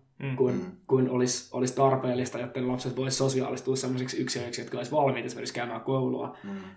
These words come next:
Speaker 2: tai muodostaa ystävyyssuhteita ja, ja, niinku, tavallaan
Speaker 3: Mm.
Speaker 2: rakentaa, rakentaa niiden, niiden omaa kehitystä ihmissuhteiden varaan, eikä tavallaan semmoisten muiden aikuisten varaan, ketä elämässä on.
Speaker 1: Mm. Ja sitten aika vahva, vahva tavallaan se ajatus, ajatus siellä taustalla myös, että,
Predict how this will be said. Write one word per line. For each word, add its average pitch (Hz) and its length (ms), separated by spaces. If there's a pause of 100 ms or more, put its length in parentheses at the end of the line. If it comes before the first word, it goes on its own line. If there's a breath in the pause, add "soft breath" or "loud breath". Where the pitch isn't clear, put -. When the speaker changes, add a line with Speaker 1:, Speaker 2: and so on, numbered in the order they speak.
Speaker 2:
tai 120 300
muodostaa 123 640
ystävyyssuhteita 123 800
ja, 120 220
ja, 120 100
niinku, 120 160
tavallaan 127 260
Speaker 3:
Mm. 135 60
Speaker 2:
rakentaa, 131 560 (340 soft breath)
rakentaa 139 400
niiden, 135 340
niiden 131 220
omaa 131 200
kehitystä 127 480
ihmissuhteiden 127 800 (140)
varaan, 127 420
eikä 135 240
tavallaan 127 320
semmoisten 131 320
muiden 131 320
aikuisten 123 460
varaan, 127 280
ketä 127 160
elämässä 127 340
on. 127 220 (640 soft breath)
Speaker 1:
Mm. 139 180 (840)
Ja 127 180
sitten - 260
aika 127 240 (200)
vahva, 127 300
vahva 131 180
tavallaan 127 400
se 143 60
ajatus, 127 420
ajatus 139 360
siellä 131 180
taustalla 131 420
myös, 120 200
että, 120 320